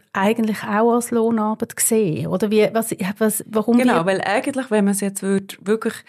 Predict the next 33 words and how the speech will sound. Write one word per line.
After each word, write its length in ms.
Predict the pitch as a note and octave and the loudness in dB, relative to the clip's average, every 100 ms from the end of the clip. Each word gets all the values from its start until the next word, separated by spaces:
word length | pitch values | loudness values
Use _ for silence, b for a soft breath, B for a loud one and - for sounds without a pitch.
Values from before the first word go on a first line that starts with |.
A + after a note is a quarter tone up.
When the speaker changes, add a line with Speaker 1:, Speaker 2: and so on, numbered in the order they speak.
| b b b b b | b b b b b
Speaker 2:
volkswirtschaftlich 1200 | _ - G3 G#3 - - A2 G#3 G3 G3 G3+ - | _ -2 0 0 0 0 0 0 -2 -2 -6 -4
mal 240 | F#3 F3+ F#3 | -2 -2 -2
genau 480 | F#3+ E3 F3+ F#3+ - - | -2 0 0 -2 -4 -4
betrachten, 460 | G#3 - F3+ G#3+ | -4 0 -2 0
Speaker 1:
Also 120 | G#3 G#3+ | 0 2
es 160 | G#3+ | 0
Speaker 2:
ist 80 | - | 0
sozusagen 400 | G3 G#3 G3+ G#3+ | -2 0 2 2
Speaker 1:
mhm. 40 | |
Speaker 2:
die 120 | A3 - | 0 -2
gratis 480 | E3+ F3+ G#3+ A#3 | 0 0 0 -4
geleistete 540 | - E3+ F3 - - F#3+ | 0 0 0 -2 -6 -12
Care-Arbeit 880 | - F3+ A3 - A3 A3 F#3+ G3+ G3 | -4 -2 0 0 -2 -2 -4 -4 -4
im 140 | F3+ | -6
Privaten 640 | F3+ E3+ E3 E3+ G3 G3 F#3+ B B B | -4 -4 -2 -2 -2 -4 -6 B B B
eigentlich 280 | - F#3+ - | -4 -4 -2
eine 80 | F3+ | -6
Voraussetzung 880 | - E3 E3 C#4 D4+ - - - - | -2 0 2 2 2 0 -4 -6 -8
dafür, 340 | - F3 F3+ F3 | -8 -6 -4 -2
dass 180 | F3 - | -2 0
so 100 | - | 2
etwas 380 | E3 F3+ E3+ - | 2 -2 -8 -6
wie 240 | F3 D#3+ D#3 B B B _ | -4 -2 -4 B B B _
Warenproduktion, 1160 | E3+ F3 G#3+ G#3+ G3+ G3+ G3+ - - E3 F3 | 0 2 0 0 -2 -2 -8 -10 -2 0 0
Kapitalismus, 1200 | F3 E3+ F3 E3+ F#3 G3 G3+ G3 F#3+ F#3 - - - | -2 -6 -4 -2 0 2 2 0 -2 -2 -4 -4 -2
äh, 260 | - - | -4 -4
Profiterwirtschaftung 1120 | - F#3 F#3 G#3+ G#3 F3+ G3 G3+ G3 F#3+ F#3+ G3 | -4 -2 0 -2 -2 -2 -2 -2 -2 -4 -2 -4
überhaupt 400 | F3+ D#3+ D#3+ - | -2 0 -2 -2
kann 140 | F3 | -4
stattfinden. 840 | - - C#3 - - - - - - | -4 -4 -4 -6 -6 -6 -6 -10 -4
Care-Arbeit 640 | G#3+ A#3+ A#3+ G3+ F#3+ F#3+ | -2 0 -2 -4 -6 -6
ist 240 | E3+ - | -8 -10
die 40 | _ | _